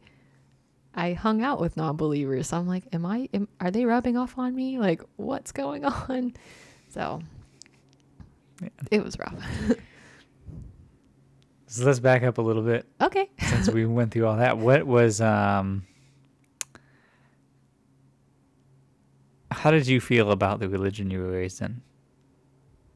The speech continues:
Speaker 2: initially?
Speaker 1: Hmm.
Speaker 2: 'Cause obviously we change, I think, how we see it as we get older and we look back on
Speaker 1: Yes.
Speaker 2: things we experienced. But what was it? Wh-, how were you raised in the, re-, the religious context?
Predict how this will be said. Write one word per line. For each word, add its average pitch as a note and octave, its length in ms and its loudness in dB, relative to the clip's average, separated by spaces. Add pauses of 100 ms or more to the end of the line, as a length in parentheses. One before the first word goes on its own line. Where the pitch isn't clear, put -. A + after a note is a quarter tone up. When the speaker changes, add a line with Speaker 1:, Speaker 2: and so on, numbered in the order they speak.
(380)
Speaker 2:
initially? G#2+ 600 2
Speaker 1:
Hmm. D#3+ 340 -8 (400)
Speaker 2:
'Cause A2+ 160 -4
obviously B2+ 500 6
we G#2+ 140 4
change, G#2 420 2
I F#2+ 140 0
think, F#2+ 240 -2
how F2 760 2 (200)
we G2+ 260 -4
see - 380 -4
it - 300 -8
as G2+ 180 -10
we G2 80 -12
get F#2 180 -10
older G#2 380 -2
and F2+ 120 -4
we F2+ 120 -6
look F2 280 -8 (160)
back G2+ 320 2 (240)
on F#2 180 -4
Speaker 1:
Yes. F#2 60 -12
Speaker 2:
things G2+ 260 -8
we F#2+ 60 -8
experienced. - 800 -12
But - 220 -8
what A2+ 300 -2
was G2+ 360 -4
it? - 160 -8 (180)
Wh-, A2 120 -6
how A#2 220 0
were A2+ 80 0
you G2+ 260 -4
raised G2 560 -6 (160)
in G#2 300 -12
the, - 200 -8
re-, - 180 -10
the G2 160 -8
religious F#2+ 440 -8
context? - 580 -10